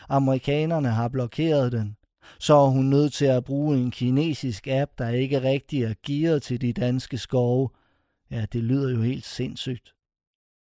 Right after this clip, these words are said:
Så bliver de ledt indenfor, rundt at se stedet, selvom der, som Ole siger, jo ikke er så meget at se.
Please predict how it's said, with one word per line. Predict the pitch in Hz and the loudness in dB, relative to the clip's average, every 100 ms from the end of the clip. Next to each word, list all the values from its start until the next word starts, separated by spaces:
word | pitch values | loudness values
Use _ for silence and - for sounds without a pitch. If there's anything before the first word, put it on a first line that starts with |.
| _ _ _ _ - - | _ _ _ _ -20 -6
Så | - 139 | 2 2
bliver | 139 143 | 4 2
de | 131 | 2
ledt | 123 127 117 | 2 2 2
indenfor, | 131 139 143 - 120 117 - _ _ - - | 2 2 0 0 -2 -2 -6 _ _ -18 0
rundt | 147 143 127 | 2 2 0
at | 117 | -4
se | - 151 135 | -2 -4 -4
stedet, | - - 147 147 135 - | -6 0 0 2 -2 -4
selvom | - 131 123 117 | -2 0 2 0
der, | 117 120 104 - - | 0 0 -2 -10 -12
som | - 131 127 | -2 0 2
Ole | 143 156 151 | 2 2 0
siger, | - 139 147 | -2 -2 2
jo | 147 139 | 2 2
ikke | 143 170 175 | 2 2 2
er | 131 135 | 4 2
så | 139 147 | 0 0
meget | 123 117 127 135 123 | 0 0 2 2 0
at | 113 | -2
se. | 147 147 135 | -2 -4 -6